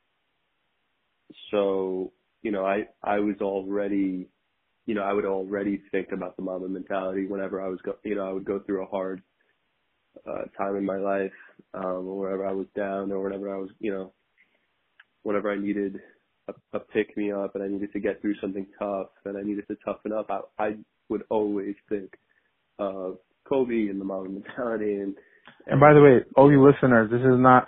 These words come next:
Speaker 2: this is not for, you know, dr-, dramatic, uh, he's not just saying this, uh, because this is happening right now. Like, I, I can attest to this. Like, he was really his role model, you know, like,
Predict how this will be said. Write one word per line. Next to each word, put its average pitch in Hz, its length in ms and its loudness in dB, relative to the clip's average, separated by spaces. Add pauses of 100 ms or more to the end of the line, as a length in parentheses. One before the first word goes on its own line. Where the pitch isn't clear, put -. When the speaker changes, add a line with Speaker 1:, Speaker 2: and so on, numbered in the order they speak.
(220)
Speaker 2:
this 127 100 6
is 131 160 6
not 127 340 6
for, 113 440 8 (340)
you 117 160 2
know, 104 400 4
dr-, 107 540 -6
dramatic, 110 680 6
uh, 101 280 4 (200)
he's 123 300 -2
not 139 140 8
just 120 180 2
saying 123 220 4
this, 110 100 4 (680)
uh, 110 140 4
because 110 240 0
this 101 180 -4
is 101 140 -2
happening 104 400 4
right 92 160 -2
now. 95 220 -2
Like, 98 120 0 (140)
I, 120 120 8
I 123 200 4
can 123 120 2
attest - 420 2
to 92 80 -2
this. 85 180 -6 (600)
Like, 107 180 0 (380)
he 135 220 8
was 120 220 8
really 120 420 10
his 90 160 2
role 101 200 4
model, - 520 -2
you 101 140 -6
know, 98 200 2
like, 98 180 -2